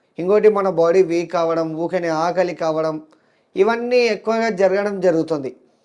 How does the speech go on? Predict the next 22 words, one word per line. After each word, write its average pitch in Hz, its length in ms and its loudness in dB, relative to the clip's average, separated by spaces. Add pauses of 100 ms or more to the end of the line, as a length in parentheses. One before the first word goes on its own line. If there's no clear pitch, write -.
(400)
అందుకు 233 400 2
ఈ 208 280 -4
విధంగా 190 440 0
మనం 240 340 -2
జరగొద్దు, 190 880 2
మనం 185 280 -6
హెల్తీగా 156 580 -2
ఉండాలి, 196 600 -2 (380)
కొంచెం 185 300 0
ఉండాలి 185 460 0
అంటే 190 260 0
డయాబెటీస్ 190 640 0
వాళ్ళు 190 180 -2
కొంచెం 226 400 -6 (460)
కస్టర్డ్ 208 340 0
యాపిల్ 214 380 0
అనేది 190 300 -2
కొంచెం 233 320 -4
తక్కువ 202 320 -2
మోతాదులో 175 580 -2
తీసుకోవాలి 143 580 -2
ఒకటి. 156 520 -4